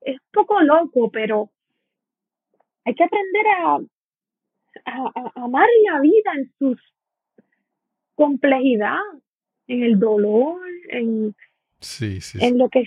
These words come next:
Speaker 1: sea que nos
Speaker 2: <laughs>
Speaker 1: toca. Yo sé que es un poco raro decir esto, pero hay que dejar de como que decir que la vida tiene algo. Yo, esto a mí me liberó mucho hace muchos años.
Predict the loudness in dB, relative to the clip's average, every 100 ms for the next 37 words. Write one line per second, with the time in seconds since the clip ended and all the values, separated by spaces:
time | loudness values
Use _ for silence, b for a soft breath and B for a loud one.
0 | -2 0 0 -2 -6 -12 -6 0 2 2
1 | 2 0 0 -2 -6 -6 -6 -4 -2 0
2 | -2 _ _ _ -16 -4 0 2 4 4
3 | 2 0 2 2 0 _ -2 0 -2 0
4 | -2 _ _ _ _ _ _ -2 0 0
5 | -2 -2 -2 0 0 0 -2 -2 -2 -2
6 | 0 0 -2 0 0 2 2 2 2 2
7 | 0 -4 -4 -8 -6 -8 -4 -4 -6 -10
8 | -10 -6 2 2 4 0 -4 -10 -4 -4
9 | -4 -20 -18 -16 -12 -10 -10 -10